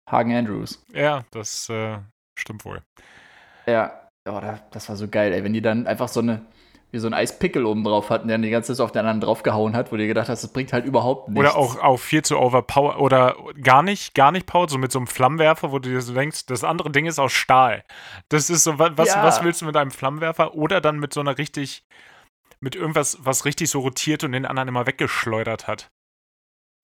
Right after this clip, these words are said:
Speaker 1: Das war echt das Schlauste. Ich meine,
Speaker 2: Ja.
Speaker 1: es gab auch welche mit Kettensägen so dran.
Speaker 2: Same principle, so Stahl, Kettensäge. Eh.
Speaker 1: Ja,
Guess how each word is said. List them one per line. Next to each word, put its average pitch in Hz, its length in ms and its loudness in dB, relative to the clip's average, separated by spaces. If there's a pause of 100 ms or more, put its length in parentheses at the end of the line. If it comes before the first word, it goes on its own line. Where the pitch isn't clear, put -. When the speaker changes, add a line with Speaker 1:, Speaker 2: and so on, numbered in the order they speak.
(180)
Speaker 1:
Das 127 160 -4
war 175 80 4
echt 180 140 0
das 160 80 -4
Schlauste. 139 640 0
Ich 131 80 -6
meine, 135 80 4
Speaker 2:
Ja. 131 40 2
Speaker 1:
es - 40 -4
gab 151 120 4
auch 143 100 2
welche 135 160 -2
mit 110 160 -4
Kettensägen 190 840 0 (420)
so 160 140 -6
dran. 190 540 -4
Speaker 2:
Same 117 560 -4
principle, 143 640 -8
so 123 280 -10
Stahl, 131 520 2
Kettensäge. 135 680 -8 (220)
Eh. 143 180 -14 (400)
Speaker 1:
Ja, 123 460 2